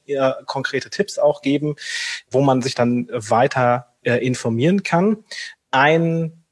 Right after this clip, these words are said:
Punkt vorweg machen wir trotzdem ganz kurz, damit, äh, Sie wissen, wo Sie sind. Sie sind beim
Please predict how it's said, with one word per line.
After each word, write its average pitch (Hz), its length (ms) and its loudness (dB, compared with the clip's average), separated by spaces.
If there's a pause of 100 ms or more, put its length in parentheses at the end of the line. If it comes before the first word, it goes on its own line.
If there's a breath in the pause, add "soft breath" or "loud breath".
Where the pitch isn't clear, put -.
Punkt 135 340 0
vorweg 135 500 2
machen 127 280 -2
wir 110 80 2
trotzdem 165 680 -2
ganz 120 300 -4
kurz, 185 340 -2
damit, 131 420 -4
äh, 123 160 -2
Sie 120 140 -4
wissen, 131 240 -6
wo 120 100 -2
Sie 110 120 -2
sind. 170 200 2
Sie 135 100 -6
sind 151 260 0
beim 175 280 2